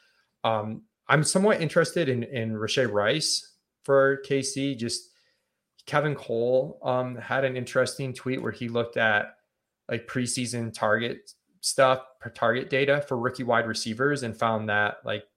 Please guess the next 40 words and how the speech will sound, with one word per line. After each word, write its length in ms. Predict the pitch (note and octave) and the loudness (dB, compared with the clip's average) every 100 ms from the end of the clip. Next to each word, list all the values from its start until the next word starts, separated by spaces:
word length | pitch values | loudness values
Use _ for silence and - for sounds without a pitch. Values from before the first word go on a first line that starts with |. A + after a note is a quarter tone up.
| _ | _
guys 260 | G#2+ A2+ A2+ | 2 2 2
that 120 | A2 | 2
had 160 | A#2+ | 2
higher 260 | A2 A2+ A2 | 2 4 4
targets 360 | A2 A2+ A2+ - | 4 0 -2 -2
per 100 | A#2 | 0
route 240 | G#2+ G#2+ | 0 0
run, 220 | G#2+ G#2+ | 0 0
higher 260 | G#2+ A2 A2 | 0 2 2
target 320 | A2 A2+ A2 | 2 -2 0
shares 260 | - A2+ A2 | -2 -2 -2
in 60 | |
the 60 | G#2+ | -8
preseason 720 | - A2+ A2+ B2 A#2 B2 A2+ - _ _ _ _ - A2+ | -6 -6 -4 -6 -4 -4 -6 -10 _ _ _ _ -20 -4
beat 300 | C3 B2+ - B2 | -2 -2 -6 0
what 240 | A#2+ - | 0 2
their 440 | A#2 A2 G#2 G#2 - _ _ _ _ _ _ _ | 4 6 4 0 -6 _ _ _ _ _ _ _
regular 320 | B2 B2+ D3 | 2 4 2
season 440 | C#3 E3+ D3 E3 D#3+ | 2 -2 -2 -2 0
expectation 640 | D3+ - C#3+ D3+ D3 E3 | 2 2 2 2 0 0
would 160 | D#3 D#3 | 0 -2
be 120 | E3 | -4
purely 360 | D#3 - B2+ A#2+ | -4 0 2 4
on 100 | A2+ | 2
their 100 | G#2 | 0
draft 320 | G2+ G#2+ - | 0 0 2
capital. 600 | C3+ C3+ C#3+ D3 D3 C#3 - _ | 2 2 4 4 4 2 -14 _
So 240 | _ - A2+ | _ 2 4
I'm 160 | G#2+ | 4
seeing, 160 | - B2 | -2 -2
like, 160 | A2 A2 | -2 0
kind 180 | A#2 | 0
of 100 | A2 | 0
this 200 | A2 A2 | -2 -4
Rice 300 | G#2 A2+ A2 C#3 | 2 2 2 -4
eight 220 | C3+ - | -8 -2
target 340 | A2+ A2 A2+ | 0 0 0
game 260 | A#2+ A2+ A2 | -4 -4 -2
recently. 520 | A2+ A#2+ A#2+ B2 A#2 | -4 -6 -6 -4 -2
And 140 | G#2 | -4